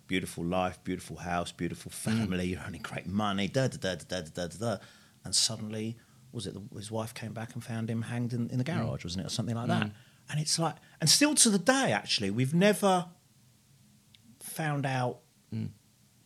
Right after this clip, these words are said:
Speaker 1: we
Speaker 2: But, but th-, th-, these pe-, people are, in my opinion, people are sort of suffering in silence. And it's something, the reason we're doing this is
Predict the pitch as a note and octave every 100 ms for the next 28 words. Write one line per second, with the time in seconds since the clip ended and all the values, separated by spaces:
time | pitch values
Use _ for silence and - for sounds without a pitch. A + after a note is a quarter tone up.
0 | - - F#2 - - - - - - A#2+
1 | D3+ D3+ D3+ D#3+ - D3 G2+ D3 C#3 D#3+
2 | D3 - E2 - - D3+ D#3+ D3 B2+ A2+
3 | - A#1 G1+ - - - - G#2+ A#2 B2
4 | B2 - A2 A2 G#2+ G#2 A#2 G#2 G#2+ G#2
5 | G2+ G2+ G2+ - - - - - A2 G2+
6 | - B2 - G#2 G2+ G2 - F#2+ G2 -
7 | A2+ F#2 - - - - - - G#2 G#2
8 | G#2 G2 - - - - - - _ -
9 | - - - - F2 - C3 C#3+ - A2
10 | F#2+ - G#2+ B2 B2 G#2+ G#2 F2+ A#2+ A#2+
11 | F#2+ E2 G2 A2 - - A2 A2